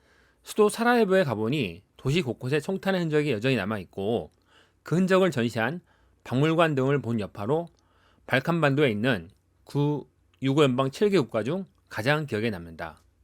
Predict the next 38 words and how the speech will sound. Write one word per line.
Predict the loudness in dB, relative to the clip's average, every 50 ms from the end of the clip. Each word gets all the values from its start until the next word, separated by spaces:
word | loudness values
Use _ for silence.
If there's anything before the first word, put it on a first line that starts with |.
| _ _ _ _ _ _ _ _ _ _ _ _ _ _
이렇게 | 4 4 4 4 4 2 2 4 4 2 0 0 -4 -8 -14 -20 _
그 | -6 -6 -6
전 | -2 2 4 4 6 6
유럽 | 6 6 6 6 4 4 0 -4
오십 | -2 -2 -2 0 2
개 | 0 2
국을 | 2 2 0
다 | -2 -4
가보기 | -4 -4 -6 0 0 0 0 2 2
위해서 | 2 2 2 0 0 0 0 -2 -2 -4 -6
예, | -8 -10 -10 _ _ _ _ _ _
보스니아를 | -6 -6 -4 -2 0 0 0 0
들렸는데 | -2 -6 -6 -6 -6 -2 0 0 0 0 -4 -10 _ _ _ _ _ _ -20 -20 -20 _ _
뭐 | -8 -6
경험상 | 2 4 4 6 6 4 4 2 2 4
경험을 | 4 4 4 6 4 4 2
해보니 | 2 4 4 4 4 4 2 0 0 -2 -4 -8 -14 _ _ _ _ _ _ _ _ _ _
뭐 | -4 0 0 0 0 0
그 | 0 0 2 2 2 0 0 0
전체 | 0 0 0 2 4 4 4 4
대륙의 | 4 4 2 4 4 2 0 0 0 -2 -4 -4 -6 _ _ _ _
한 | -6 -4 -4 -4 -6
칠팔십 | -8 -10 -2 -2 -2 -2 -2 -6
프로 | 0 4 4 4
국가를 | 4 2 2 2 4 4 4 2
가는 | 2 0 0 0 2
거는 | 2 0 0 0
쉽-, | -4 -6 -14 _ _ _
뭐 | 2 4
어렵지 | 4 2 2 4 4
않으나 | 4 4 4 0 -2 -2 -2 -4 -6 -8 -10 _ _ _ _ -20 -20 _ _ _ _
뭐 | -10 -2
하나도 | 2 2 4 6 4
안 | 4 4
빼고 | 2 2 2
다 | 2 0 0
간다는 | 0 2 2 2 2 0 2
건 | 0 0 0 0 -4 -12